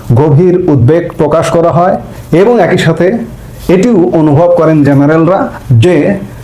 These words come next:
এর দায় সেনাবাহিনী এড়াতে পারে না, কারণ সেনাবাহিনী ম্যাজিস্ট্রেসি পাওয়ার নিয়ে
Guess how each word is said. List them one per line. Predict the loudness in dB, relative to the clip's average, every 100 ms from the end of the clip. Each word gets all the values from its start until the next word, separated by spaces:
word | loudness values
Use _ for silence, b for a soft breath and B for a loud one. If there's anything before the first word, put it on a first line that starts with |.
| -6 0
এর | 2 4 2
দায় | 2 2 0
সেনাবাহিনী | 0 0 2 2 2
এড়াতে | 0 0 0 -2
পারে | 0 0
না, | 0 0 -4 B -4
কারণ | -2 0 0
সেনাবাহিনী | 0 0 0 0 0 2
ম্যাজিস্ট্রেসি | 2 2 2 0 0 0 0
পাওয়ার | 0 2 2 2
নিয়ে | 2 0 -2